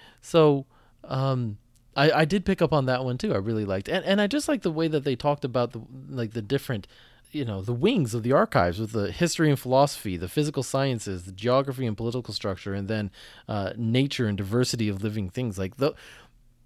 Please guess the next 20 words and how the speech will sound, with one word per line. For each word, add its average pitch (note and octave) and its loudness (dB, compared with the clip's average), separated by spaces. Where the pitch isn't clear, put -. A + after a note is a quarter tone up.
just D3 0
thinking, E3 -2
like, A#2+ -2
the, C#3 -6
oh, E3 0
okay, C#3+ -2
so B2+ -2
those E3 0
are, F3+ 2
like, D3 4
the, A2+ 0
I A2 -2
guess, A#2 -4
the A2 -8
four B2+ 0
things B2+ -2
that G#2+ 0
really A2+ 0
matter G2+ -2
in, G2 -4